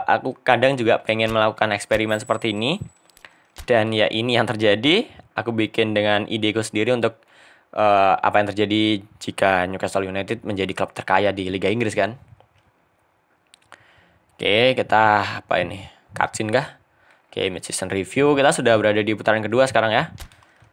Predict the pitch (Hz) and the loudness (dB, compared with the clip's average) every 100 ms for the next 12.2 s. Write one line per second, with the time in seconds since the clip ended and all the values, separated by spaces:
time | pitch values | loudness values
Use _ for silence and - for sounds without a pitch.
0 | _ - - 107 104 104 113 107 101 107 | _ -14 -8 -4 -2 -2 -2 -2 -4 -2
1 | 110 104 104 104 135 - _ _ _ _ | -2 -2 0 0 0 -4 _ _ _ _
2 | - 110 107 107 113 113 110 113 107 107 | -6 0 0 0 0 0 0 -2 2 2
3 | 104 110 107 104 113 143 110 98 98 101 | 2 -2 0 0 0 -4 -2 0 0 -2
4 | 95 101 104 98 98 98 95 156 _ _ | -6 -4 -2 0 0 0 0 -2 _ _
5 | _ _ _ _ _ _ - - _ _ | _ _ _ _ _ _ -20 -20 _ _
6 | _ - _ 104 104 117 113 127 101 95 | _ -20 _ 0 0 0 -4 -4 -4 -2
7 | 98 101 87 92 104 98 92 90 92 110 | -2 0 0 0 0 -2 -4 -10 -12 -16
8 | _ - _ - - _ _ _ - _ | _ -20 _ -20 -20 _ _ _ -20 _
9 | - - - 98 - 107 113 139 151 98 | -20 -12 -4 -4 -4 -4 2 2 0 0
10 | 98 95 95 98 98 98 95 101 95 - | 2 4 4 2 0 -2 0 -2 -2 0
11 | 95 95 92 95 92 90 90 120 127 127 | 0 2 0 0 0 -2 0 2 4 4
12 | 127 - | 2 -2